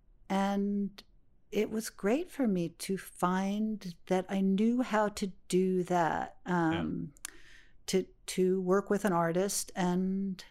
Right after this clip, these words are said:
Speaker 1: um, collaborate the way you would with an actor. Well, any, any great singer is a great actor. So, yeah, it's been amazing.
Speaker 2: Yeah, so kind of coming full circle a little bit from your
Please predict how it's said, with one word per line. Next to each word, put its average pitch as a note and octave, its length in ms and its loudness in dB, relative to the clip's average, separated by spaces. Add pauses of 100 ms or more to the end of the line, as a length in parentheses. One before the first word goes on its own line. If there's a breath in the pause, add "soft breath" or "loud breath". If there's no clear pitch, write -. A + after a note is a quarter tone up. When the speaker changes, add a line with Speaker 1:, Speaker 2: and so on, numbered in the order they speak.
(160)
Speaker 1:
um, F3+ 640 -6
collaborate F#3+ 560 0
the F#3+ 60 0
way G3 120 4
you G3+ 140 2
would G3 160 2
with F#3 200 -2
an F3+ 80 0
actor. - 580 -4 (260)
Well, G3+ 220 6
any, E3+ 420 -2
any E3+ 180 0
great D#3+ 260 -4
singer D#3+ 360 -2
is F3+ 180 0
a C3+ 60 -4
great D3+ 260 -8
actor. D#3+ 560 -10
So, F#3 560 -8
yeah, A#3+ 220 -4
it's - 120 -8
been F#3+ 200 -2
amazing. G3 600 -6
Speaker 2:
Yeah, F#3+ 340 0
so A2+ 220 0
kind C#3+ 220 4
of B2+ 60 2 (180)
coming B2+ 240 4
full B2 260 2
circle F#2+ 440 -4
a - 60 -8
little F2+ 180 -8
bit G2 180 -10
from F#2+ 300 -8
your F#2+ 200 -6